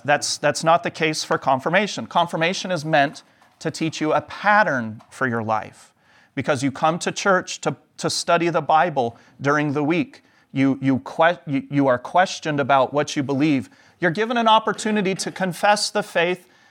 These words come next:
in an easy environment so that then when you face a more difficult environment, you know what to say. You have these things. So, um, so here, you know, this idea, this is what,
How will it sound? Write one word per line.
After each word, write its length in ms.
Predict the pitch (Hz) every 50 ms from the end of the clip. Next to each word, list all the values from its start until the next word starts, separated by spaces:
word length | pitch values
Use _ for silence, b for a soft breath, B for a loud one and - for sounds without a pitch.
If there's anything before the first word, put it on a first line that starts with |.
| b b b b _ -
in 160 | 170 175 170
an 160 | 170 170 - - _ _ _ _ _ _ _ _ _
easy 640 | 185 185 208 214 175 139 127 131 131 143 160 160 - _
environment 720 | 160 170 180 160 180 185 196 196 160 117 104 - - - _ _ _ _ _ _ _
so 160 | - - 151
that 200 | 151 160 151 -
then 220 | 147 160 160 165
when 100 | 160 165
you 140 | 156 147 143
face 380 | 139 - 147 147 147 139 - -
a 40 | 147
more 160 | 139 139 135
difficult 720 | 123 113 160 208 - - - - - 135 110 - - - _ _
environment, 600 | 135 131 113 123 117 117 120 117 135 165 - 135
you 80 | 160
know 140 | 156 151 151
what 140 | 156 160 160
to 100 | - 208
say. 420 | 196 - - - 311 - 82 85 - b b b b b b
You 140 | - 147 143
have 340 | 139 151 139 139 131 - -
these 280 | - 127 127 131 - -
things. 400 | - 151 127 - - - - _ _ _
So, 380 | - - - 247 214 127 B B B B B B B B
um, 420 | - 180 175 165 156 143 135 123 B B B B B B B
so 300 | - - - 240 226 190
here, 580 | 185 - - 269 269 220 175 175 208 240 220 - _
you 120 | 226 220
know, 160 | 180 175 196
this 220 | 165 196 202 196 -
idea, 460 | 208 208 202 175 226 233 175 139 156
this 240 | 165 - 170 - -
is 160 | 190 - -
what, 220 | 175 185 185 -